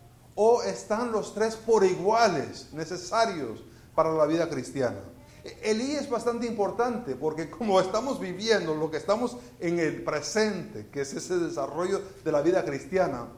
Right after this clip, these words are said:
eh, ¿cómo estamos a-, interactuando con ese aspecto de sa-, la santificación? Es sumamente importante.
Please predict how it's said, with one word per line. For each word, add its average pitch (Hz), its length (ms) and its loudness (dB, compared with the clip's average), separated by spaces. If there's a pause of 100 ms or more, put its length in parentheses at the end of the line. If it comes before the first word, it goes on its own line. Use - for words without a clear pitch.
(640)
eh, 180 460 -4
¿cómo 247 300 4
estamos 226 480 -2
a-, - 400 -8
interactuando 175 960 -4
con 175 160 -8
ese 185 180 -6
aspecto 160 640 -6
de 135 120 0
sa-, 127 180 -10
la 120 180 -8
santificación? 131 800 -8
Es 160 100 -10
sumamente 156 480 -10
importante. 135 640 -8